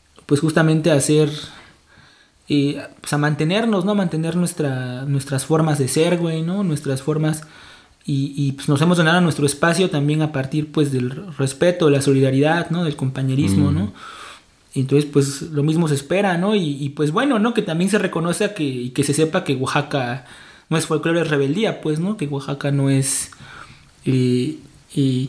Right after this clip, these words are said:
Speaker 1: que Oaxaca, pues, más allá de que sean o no sean bienvenidos, eh, porque eso, pues, dependerá de su actitud, ¿no? Al final, como en cualquier lado, pues, ¿no? También,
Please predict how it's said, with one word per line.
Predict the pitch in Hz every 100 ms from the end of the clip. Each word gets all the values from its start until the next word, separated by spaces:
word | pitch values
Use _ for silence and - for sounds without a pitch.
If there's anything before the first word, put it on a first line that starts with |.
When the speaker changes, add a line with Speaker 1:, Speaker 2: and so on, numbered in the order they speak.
| -
Speaker 1:
que | 151
Oaxaca, | 143 147 165 196 190
pues, | 160 143 -
más | 170 170
allá | 185 180
de | 180
que | 165
sean | 147 180 180
o |
no | 180
sean | 175 185
bienvenidos, | 180 170 147 170 196 226 -
eh, | 123 123
porque | 139 160
eso, | 185
pues, | 156 143
dependerá | 143 139 139 170
de |
su | 165
actitud, | - 151 - 262
¿no? | 226
Al | 226
final, | 196 170 180
como | 185
en | 143
cualquier | 143 139 180
lado, | 233 285 190 185
pues, | 190 190
¿no? | 220
También, | 160 160 165 170